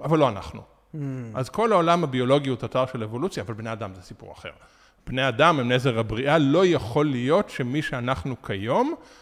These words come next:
Speaker 1: תוצר של אבולוציה של תהליכי אקראי. פשוט לא, לא מתקבל על הדעת.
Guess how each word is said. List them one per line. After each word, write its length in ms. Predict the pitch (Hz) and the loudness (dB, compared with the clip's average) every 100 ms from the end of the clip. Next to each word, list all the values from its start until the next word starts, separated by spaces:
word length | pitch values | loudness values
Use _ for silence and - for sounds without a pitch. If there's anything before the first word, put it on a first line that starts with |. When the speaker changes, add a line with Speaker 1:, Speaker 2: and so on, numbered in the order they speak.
| _ _ | _ _
Speaker 1:
תוצר 320 | 127 - 127 | -6 -2 -2
של 180 | - 117 | -2 -4
אבולוציה 420 | 110 127 160 147 | -4 -4 -4 -6
של 120 | - | -10
תהליכי 400 | 120 110 107 113 | -8 -8 -8 -10
אקראי. 280 | 104 - - - _ - | -10 -12 -20 -20 _ -18
פשוט 300 | 120 151 147 | -10 -8 -4
לא, 480 | 139 139 131 123 123 | -2 -2 -2 -2 -4
לא 380 | 120 131 135 170 | -4 -2 2 4
מתקבל 460 | 180 170 143 123 117 | 2 -2 -4 -2 -2
על 120 | 113 | -2
הדעת. 400 | 104 - - | -6 -10 -14